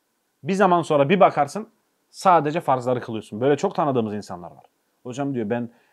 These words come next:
namazlarımı, sünnetlerimi dört dörtlük kılardım. Nafile ibadetleri, evvabin namazı, işrak namazı, kuşluk namazı, teheccüd namazı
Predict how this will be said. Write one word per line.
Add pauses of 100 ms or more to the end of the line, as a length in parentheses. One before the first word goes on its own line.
(140)
namazlarımı,
sünnetlerimi
dört
dörtlük
kılardım. (1300)
Nafile
ibadetleri, (200)
evvabin
namazı,
işrak
namazı,
kuşluk
namazı,
teheccüd
namazı